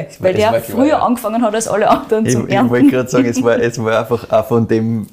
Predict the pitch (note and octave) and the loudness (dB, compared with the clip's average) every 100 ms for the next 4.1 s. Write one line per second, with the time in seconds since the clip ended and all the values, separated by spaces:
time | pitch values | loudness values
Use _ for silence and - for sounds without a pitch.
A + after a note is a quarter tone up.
0 | - A#2 B2 A2+ A2+ G2+ A2 - B2 A#2 | -14 -6 -2 0 0 2 0 0 -4 0
1 | G#2+ G#2+ - - - A2 A2+ A2+ - B2 | -2 -2 -10 -20 -4 -2 2 0 2 -2
2 | - C3 C#3 B2 A2+ A2+ A#2+ - G2 G2 | 2 0 2 0 0 0 -2 -2 -2 0
3 | B2 A2+ G#2 G#2+ - A2+ - A2+ G#2 C3 | 0 -2 -2 -4 -2 -4 -2 0 2 2
4 | - | -2